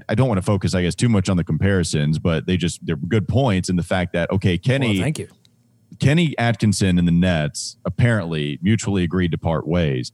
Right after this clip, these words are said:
Speaker 1: And Kenny Atkinson was kind of viewed as this micromanager. Well, that's not going to work with Kyrie Irving, DeAndre Jordan, and Kevin Durant. It's a star-driven team now. It used to be a rebuild where those guys kinda needed to be micromanaged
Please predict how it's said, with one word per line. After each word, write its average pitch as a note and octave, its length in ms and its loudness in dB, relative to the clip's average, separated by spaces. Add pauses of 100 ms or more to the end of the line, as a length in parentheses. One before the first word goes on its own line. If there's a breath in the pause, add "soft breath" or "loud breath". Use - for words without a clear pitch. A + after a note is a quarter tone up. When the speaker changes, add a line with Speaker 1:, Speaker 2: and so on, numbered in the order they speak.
(260 soft breath)
Speaker 1:
And F#2+ 220 -4 (200)
Kenny C#3 240 4
Atkinson G#2 520 0
was F2+ 120 0
kind G2+ 180 0
of E2+ 60 -2
viewed G2+ 260 2
as F2+ 140 0
this F2+ 160 -2
micromanager. E2 960 -2 (100)
Well, G#2+ 220 -2
that's A#2 260 -2
not G#2+ 160 0
going G2 260 2
to F2+ 80 0
work E2+ 380 0
with E2+ 160 -4
Kyrie E2+ 460 0
Irving, D2+ 480 -2 (260 soft breath)
DeAndre F#2 420 0
Jordan, E2+ 380 0
and D#2 140 0
Kevin D2+ 240 -2
Durant. D2+ 460 -2
It's F2+ 140 -4
a - 60 -8
star-driven G#2 840 0
team A#2+ 280 2
now. C2+ 280 -2
It D2+ 100 -2
used C3 240 -2
to B2+ 60 -4
be A2 100 0
a G2+ 80 2
rebuild G2+ 460 2
where G2 80 0
those G2+ 200 2
guys G#2 300 -2
kinda A2+ 240 0
needed C#3+ 220 2
to F#2 80 -2
be E2+ 140 -2
micromanaged E2 720 -2